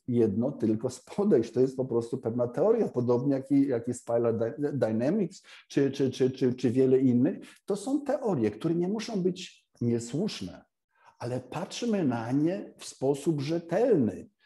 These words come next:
Podejdźmy do tego tak.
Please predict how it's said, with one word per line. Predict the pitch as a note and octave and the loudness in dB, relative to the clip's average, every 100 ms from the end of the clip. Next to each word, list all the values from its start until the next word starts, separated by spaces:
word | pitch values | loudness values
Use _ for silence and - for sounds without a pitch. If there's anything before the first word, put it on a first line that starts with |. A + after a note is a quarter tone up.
| _ _ - _ - | _ _ -20 _ 0
Podejdźmy | C#3+ B2 F3 C#4+ - D#3 C#3 | 2 6 6 6 2 4 4
do | B2 A#2 | 4 2
tego | C3 D#3 C#3 | 0 0 0
tak. | B2+ - G#2 C#3+ - | -2 -6 -6 -6 -8